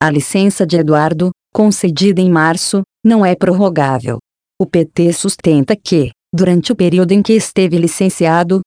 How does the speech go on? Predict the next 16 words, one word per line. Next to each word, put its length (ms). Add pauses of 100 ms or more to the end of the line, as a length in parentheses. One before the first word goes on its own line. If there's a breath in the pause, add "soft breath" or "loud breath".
(140)
Eduardo 480
Bolsonaro 720
participou 720
de 120
articulações 880
nos 200
Estados 580
Unidos 440
contra 340
o 60
Estado 440
brasileiro 580
e 60
os 160
três 280
poderes, 680